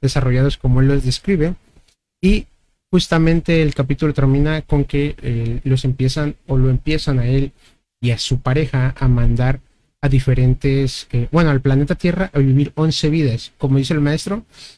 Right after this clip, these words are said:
suponiendo o dando a entender que el planeta Tierra es como un, eh, como una correccional, por así decirlo, como una cárcel donde tienen que venir a aprender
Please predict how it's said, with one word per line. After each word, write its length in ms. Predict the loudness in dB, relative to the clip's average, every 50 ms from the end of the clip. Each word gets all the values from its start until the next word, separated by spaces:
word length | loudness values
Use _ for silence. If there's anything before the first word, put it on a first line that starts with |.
| _ _ -2
suponiendo 840 | -2 -2 2 2 4 4 6 6 4 4 2 2 2 0 0 -2 0
o 360 | 0 0 2 2 2 0 0
dando 320 | 0 2 2 2 2 2 2
a 20 |
entender 400 | 0 0 0 0 2 2 2 2
que 80 | 0 -2
el 60 | -2
planeta 360 | 0 0 2 2 2 0 -2
Tierra 260 | -2 -2 -2 -2 -2
es 100 | -4 -2
como 280 | -2 0 0 2 2 2
un, 360 | 2 2 2 2 2 -2 -4 -8 _ _ _ _ _ _ _ _ _ -2
eh, 260 | 0 0 0 0 -4 -8 _ _ _ _ _ _ _ _ _ _ _ _ _ _ _ _
como 140 | -2 2 2
una 180 | 4 2 2
correccional, 680 | 0 0 -2 -2 -2 -4 -4 -4 -4 -4 -4 -6 -10 -14 _ _
por 120 | -6 -4
así 180 | -4 -4 -4 -4
decirlo, 440 | -4 -4 -4 -4 -4 -4 -6 -10 -12 _ _ _ _ _ _
como 160 | 0 2 2
una 160 | 2 2 0
cárcel 480 | 0 0 0 0 0 0 -2 -2 -2 0
donde 320 | 0 0 2 2 0 0
tienen 300 | 0 0 0 0 0 0
que 100 | 0 0
venir 200 | 2 2 4 2
a 40 | 2
aprender 540 | 0 -2 0 0 2 2 2 0 -2 -2